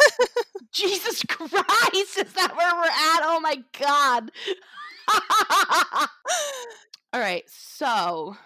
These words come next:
Speaker 2: so Jackie, you were saying that you've, you've pretty much sprinkled all of your, sprinkled all of your things that you liked into the episode.
Speaker 1: Uh, yeah, basically, the only last note I made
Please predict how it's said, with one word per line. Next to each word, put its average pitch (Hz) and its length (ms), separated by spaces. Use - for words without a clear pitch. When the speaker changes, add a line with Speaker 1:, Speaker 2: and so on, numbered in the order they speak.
Speaker 2:
so 277 180
Jackie, 254 340
you 208 140
were 190 120
saying 185 280
that 175 140
you've, 175 400
you've 196 260
pretty 202 200
much 170 240
sprinkled 175 520
all 170 180
of 170 100
your, 175 220
sprinkled 185 960
all 233 180
of 196 120
your 190 120
things 190 280
that 180 140
you 190 120
liked 180 320
into 190 560
the 165 160
episode. - 480
Speaker 1:
Uh, 233 320
yeah, 262 220
basically, 220 480
the 196 180
only 233 280
last 214 360
note 208 180
I 202 120
made 190 340